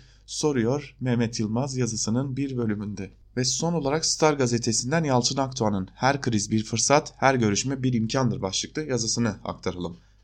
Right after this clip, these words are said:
A B D içinden Türkiye karşıtı seslerin, atakların ve karalama kampanyalarının at-, arttığı böyle bir dönemde Başkan Trump'ın bu görüşmede ısrarcı olması önemli bir tavırdır.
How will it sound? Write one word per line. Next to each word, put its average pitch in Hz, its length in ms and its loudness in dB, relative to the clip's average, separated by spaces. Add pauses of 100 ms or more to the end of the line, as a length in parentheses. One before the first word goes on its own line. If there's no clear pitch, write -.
(220)
A 120 180 2
B 131 100 4
D 180 100 4
içinden 131 380 2
Türkiye 143 340 -2
karşıtı 104 340 0
seslerin, 127 580 0 (220)
atakların 117 520 0
ve 131 120 -4
karalama 139 380 0
kampanyalarının 120 840 0
at-, 120 240 -4
arttığı 123 460 0
böyle 139 260 2
bir 101 140 -2
dönemde 101 520 0 (300)
Başkan 123 360 0
Trump'ın 151 460 0
bu 165 80 -2
görüşmede 107 400 0
ısrarcı 120 500 0
olması 131 520 0
önemli 123 340 2
bir 101 140 -4
tavırdır. 95 480 -2